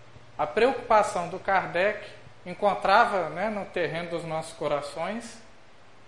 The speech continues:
muita realidade. E olha o que que o codificador diz pra gente.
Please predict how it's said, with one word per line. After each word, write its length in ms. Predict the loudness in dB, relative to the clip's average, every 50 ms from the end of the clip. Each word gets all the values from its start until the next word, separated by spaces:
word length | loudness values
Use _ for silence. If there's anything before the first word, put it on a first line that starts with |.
| -20 -20 -20 -20 -20 -18
muita 540 | -16 -14 -10 -6 -4 -4 -4 -4 -2 -2 -2
realidade. 760 | 0 0 -2 -4 -4 -4 -4 -2 -4 -4 -4 -6 -10 -14 -18 -18 -20 -20 -20 -20 -20 -20 -20 -20 -20 -20 -16 -6 2
E 80 | 4
olha 140 | 4 6 6
o 40 | 4
que 140 | 4 4 4
que 120 | 4 2
o 40 | 2
codificador 920 | 4 6 6 6 6 4 -2 -4 0 4 8 8 8 8 6 4 0 0 -2 -6 -12 -18 -18 -20 -20 -20 -20 -20 -20 -20 -20 -20 -20 -20 -20 -20 -18 -12 -6
diz 300 | 0 2 2 2 2 2
pra 240 | 2 4 4 4 4
gente. 420 | 4 0 -2 -4 -6 -8 -12 -14